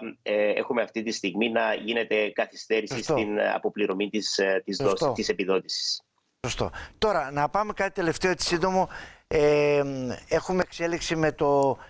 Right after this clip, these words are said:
Speaker 2: με την, ε, με το Αφροδίτη και με τη συνεργασία με τη Σευρών. Σήμερα, νομίζω, κύριε Υπουργέ, αν δεν κάνω λάθος, ε, είναι το νέο χρονοδιάγραμμα για τα επόμενα βήματα.
Speaker 1: Ναι,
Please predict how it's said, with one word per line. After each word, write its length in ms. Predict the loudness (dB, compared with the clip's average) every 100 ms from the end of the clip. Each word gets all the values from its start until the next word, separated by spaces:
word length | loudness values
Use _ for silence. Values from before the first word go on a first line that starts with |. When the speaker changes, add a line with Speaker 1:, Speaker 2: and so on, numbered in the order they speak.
| -20 _ _ -2
Speaker 2:
με 80 |
την, 360 | 0 2 2 2
ε, 340 | 2 2 2 0 -2 -2 0 0
με 140 | -2 -2
το 80 | -2
Αφροδίτη 680 | 0 0 2 2 2 0 -2 -10 -6 -6 -6 0
και 200 | 0 2
με 140 | -2
τη 160 | -2 -2
συνεργασία 720 | 0 0 2 0 0 0 0
με 100 | -2
τη 120 | -4
Σευρών. 580 | 0 0 2 0 -2 -12 _ _
Σήμερα, 400 | -2 0 2 0
νομίζω, 560 | 0 0 2 4 2 0 -8 _ -2
κύριε 200 | 0 0
Υπουργέ, 240 | 2 0
αν 80 | 2
δεν 80 | 2
κάνω 220 | 2 2
λάθος, 420 | 0 0 -4 -8 -18 _ _ _
ε, 260 | 2 2
είναι 220 | 2 0 0
το 280 | 2 2
νέο 160 | 2 0
χρονοδιάγραμμα 800 | 0 0 2 0 0 -8 -12 -16 _
για 140 | 0
τα 80 | 0
επόμενα 320 | 2 2 2
βήματα. 440 | 0 -2 -4 -8 -10 _ _ _ _ _ _ _ _ _ _ _ _ _ _ _ _ _ _ -18 -18 -20 -20 _ _ _
Speaker 1:
Ναι, 180 | 0